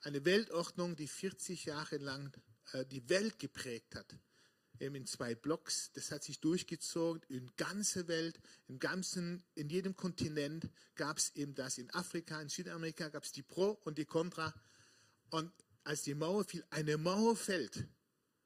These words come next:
und die Weltordnung wird dauerhaft verändert. Und das ist für mich kein Zufall, dass es am neunten November passiert ist,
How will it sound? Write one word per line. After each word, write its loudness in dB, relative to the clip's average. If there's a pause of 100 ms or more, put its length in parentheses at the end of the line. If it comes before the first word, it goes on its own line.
(280)
und -10
die -4
Weltordnung 2
wird -8
dauerhaft -2
verändert. -12 (800)
Und -2
das 4
ist -4
für -2
mich 2
kein -4
Zufall, 2
dass -2
es -8
am -6
neunten 0
November 0
passiert -6
ist, -4